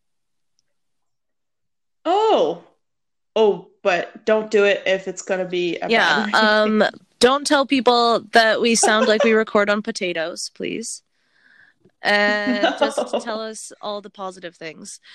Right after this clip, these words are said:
Speaker 2: because we're sensitive.
Speaker 1: Yes,
Speaker 2: Thanks.
Speaker 1: thank you. Or I'll
Speaker 2: Because
Speaker 1: cry.
Speaker 2: I'm ten out of ten. I'll be like, "Why are people on the internet mean?" And then I'm gonna get what's his name to be like,
Speaker 1: <laughs>
Speaker 2: "You're all disrespectful."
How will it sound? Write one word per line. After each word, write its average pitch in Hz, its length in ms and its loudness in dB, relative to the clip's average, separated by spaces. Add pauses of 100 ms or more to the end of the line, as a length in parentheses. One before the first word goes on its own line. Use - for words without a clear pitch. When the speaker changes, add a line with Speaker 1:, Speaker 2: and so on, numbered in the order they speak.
(160)
Speaker 2:
because 202 320 -10
we're 190 80 -12
sensitive. 180 840 -12 (480)
Speaker 1:
Yes, - 320 -6
Speaker 2:
Thanks. 175 200 -8
Speaker 1:
thank - 20 -18
you. 139 160 -14 (760)
Or 208 120 2
I'll 202 100 4
Speaker 2:
Because 214 120 -8
Speaker 1:
cry. 170 260 0
Speaker 2:
I'm 165 80 -2
ten 208 160 -4
out 196 100 -6
of 190 80 -8
ten. 180 200 -10
I'll 180 60 -6
be 202 120 -4
like, 202 140 -2
"Why 269 180 2
are 349 60 0
people 320 280 -4
on 311 80 -6
the 302 80 -8
internet 277 320 -8
mean?" 254 280 -14
And 233 160 -10
then 214 100 -8
I'm 226 100 -8
gonna 226 240 -12
get 208 320 -8
what's 220 240 -14
his 233 160 -12
name 220 280 -10
to 233 120 -12
be 214 160 -4
like, 208 260 0
Speaker 1:
<laughs> 330 600 0
Speaker 2:
"You're 339 140 0
all 339 180 2
disrespectful." 311 1120 -8